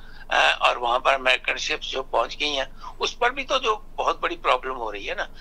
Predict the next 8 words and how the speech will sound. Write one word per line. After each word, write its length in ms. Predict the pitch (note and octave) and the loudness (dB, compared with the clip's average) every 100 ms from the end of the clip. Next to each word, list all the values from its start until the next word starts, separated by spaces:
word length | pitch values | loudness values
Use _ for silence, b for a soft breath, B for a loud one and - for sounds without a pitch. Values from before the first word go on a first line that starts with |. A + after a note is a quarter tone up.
| B | B
जो 120 | - D#3 | -2 0
hardliners 840 | - G#3+ F#3+ G#3+ F#3+ E3+ E3+ D#3 | 4 6 6 6 4 4 0 0
हैं 180 | C3 A#2+ | -2 0
between 420 | - - A#2+ - | -8 -8 -10 -2
Chi-, 200 | C#3+ - | 0 0
अ, 140 | C#3+ - - - F#3+ | -2 -4 -14 -8 0
within 180 | A#3+ | 0
China 400 | B3+ D#3+ C3+ A#2+ | 2 2 0 -2